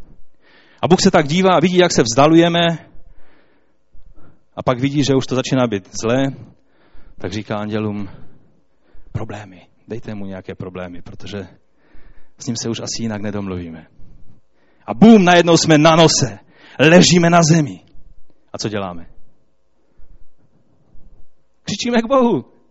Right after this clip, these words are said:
Nebo nekřičíte k Bohu, když vám je zle? Co děláte, když vám je zle?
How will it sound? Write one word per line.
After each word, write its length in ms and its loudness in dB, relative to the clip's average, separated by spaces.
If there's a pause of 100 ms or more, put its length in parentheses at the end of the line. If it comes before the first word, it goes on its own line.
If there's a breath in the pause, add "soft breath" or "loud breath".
(560)
Nebo 200 8
nekřičíte 500 4
k 60 -6
Bohu, 220 8
když 180 2
vám 140 4
je 100 0
zle? 240 0 (640)
Co 120 8
děláte, 360 4
když 200 2
vám 100 4
je 140 2
zle? 240 0